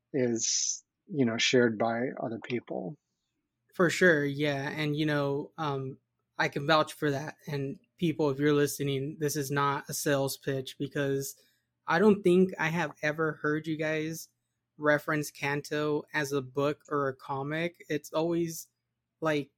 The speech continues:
Speaker 2: he's your partner. <laughs>
Speaker 1: <laughs>
Speaker 2: And I absolutely freaking love that. Um, you know,
Speaker 1: Well,
Speaker 2: he,
Speaker 1: just to be
Speaker 2: he
Speaker 1: clear about it, he is a, it is a comic book, and we would love for you to get a copy. <laughs>
Speaker 2: <laughs>
Speaker 1: There's a
Speaker 2: Yes.
Speaker 1: sales pitch,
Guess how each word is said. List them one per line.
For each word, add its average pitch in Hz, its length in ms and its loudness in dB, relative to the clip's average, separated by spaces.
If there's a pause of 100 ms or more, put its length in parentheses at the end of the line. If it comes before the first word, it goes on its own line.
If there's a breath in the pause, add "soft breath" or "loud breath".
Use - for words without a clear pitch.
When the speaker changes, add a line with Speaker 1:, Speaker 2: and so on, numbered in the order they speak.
(140)
Speaker 2:
he's 160 320 -4
your 147 120 4
partner. 139 680 2 (240)
<laughs> - 0 -
Speaker 1:
<laughs> - 300 6
Speaker 2:
And 165 600 10
I 180 160 12
absolutely 202 680 8
freaking 175 440 2
love 151 280 0
that. 143 280 -2 (420 soft breath)
Um, 160 440 4
you 175 120 6
know, 165 240 4
Speaker 1:
Well, 190 160 12
Speaker 2:
he, 165 60 6
Speaker 1:
just 190 180 8
to 247 60 6
be 226 60 12
Speaker 2:
he 233 60 10
Speaker 1:
clear 214 340 10
about 156 240 6
it, 147 100 6
he 151 140 4
is 156 160 4
a, 196 220 2
it 165 60 6
is 170 160 4
a 202 60 4
comic 180 400 4
book, 135 300 -4
and 139 260 -2 (100)
we 156 120 0
would 131 180 0
love 147 180 6
for 175 120 2
you 160 80 6
to 143 200 -2
get 156 180 10
a 156 60 10
copy. - 520 6 (140)
<laughs> - 0 -
Speaker 2:
<laughs> - 1200 2
Speaker 1:
There's 170 200 12
a 147 40 8
Speaker 2:
Yes. 139 160 4
Speaker 1:
sales 131 300 2
pitch, - 160 -8